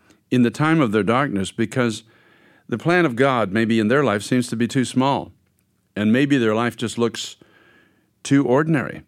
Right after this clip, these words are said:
Now, how about you today? Do you find your calling too small to fit your perspective of what your victory and influence should in Christ look like? Do you feel too ordinary?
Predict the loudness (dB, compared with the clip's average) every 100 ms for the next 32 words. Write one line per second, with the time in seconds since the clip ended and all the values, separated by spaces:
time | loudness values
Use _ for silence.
0 | _ _ _ _ _ _ -2 0 2 2
1 | 2 2 0 0 0 2 2 0 0 2
2 | 2 2 2 2 2 0 -2 0 0 -2
3 | -8 _ _ _ _ -4 0 2 2 0
4 | 0 -4 -2 -2 0 0 0 2 0 0
5 | -2 -2 -4 -2 -2 0 0 0 -2 -4
6 | -8 -2 -2 0 -4 -2 -2 -2 -6 -20
7 | _ _ _ _ _ -8 -6 -2 -2 -4
8 | -16 _ _ _ _ -8 -2 -2 0 2
9 | 2 2 -2 -12 _ _ _ _ _ _
10 | _ -2 2 2 2 2 0 0 -4